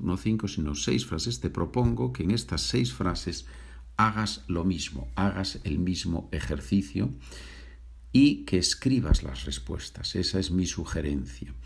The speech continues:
Vas a encontrar las respuestas correctas en el documento correspondiente.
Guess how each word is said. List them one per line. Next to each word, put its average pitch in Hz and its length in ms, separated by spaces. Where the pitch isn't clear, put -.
Vas 85 280
a 90 40
encontrar 82 640
las 82 200
respuestas - 640
correctas 117 720
en 85 140
el 73 140
documento 85 920
correspondiente. 76 1000